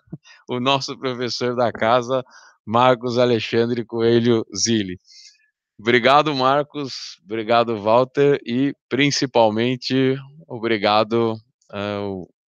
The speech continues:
doutor Rossini. É, agradeço também a todos vocês do público presente, e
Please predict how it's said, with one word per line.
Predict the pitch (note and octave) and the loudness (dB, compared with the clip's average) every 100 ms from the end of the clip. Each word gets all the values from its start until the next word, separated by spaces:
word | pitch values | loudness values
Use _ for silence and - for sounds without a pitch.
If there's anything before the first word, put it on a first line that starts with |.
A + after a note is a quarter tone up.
| - | -16
doutor | F#2+ A2 A2+ | -8 -2 2
Rossini. | A#2 - - F#2 E2+ - _ - - - - - _ _ _ _ | 4 4 4 2 0 -6 _ -20 -20 -20 -20 -20 _ _ _ _
É, | G2+ G2 G2+ G2+ F#2+ - - A3 _ _ _ _ F#5+ _ - A4+ _ _ _ _ - - - _ _ - | -6 -2 0 0 -2 -6 -10 -14 _ _ _ _ _ _ -20 -20 _ _ _ _ -20 -20 -20 _ _ -14
agradeço | G#2 A#2+ A#2 G2 A2+ - | -2 0 2 2 0 2
também | A2 G2 G#2+ | 0 2 2
a | G2+ | 2
todos | G2+ G#2+ G2+ G#2 - - | 0 -2 -2 -4 -6 -8
vocês | G#2+ G2 - A2+ A#2+ A2+ - - | -8 -6 -2 0 2 2 -2 -6
do | F#2 F#2+ | -10 -2
público | G#2+ G2 G2+ F#2+ | 0 0 -2 0
presente, | B2 B2 G#2+ D3 C#3 - - _ _ _ _ - _ _ _ _ | 2 4 4 2 0 -4 -12 _ _ _ _ -20 _ _ _ _
e | A2+ A2+ | -4 0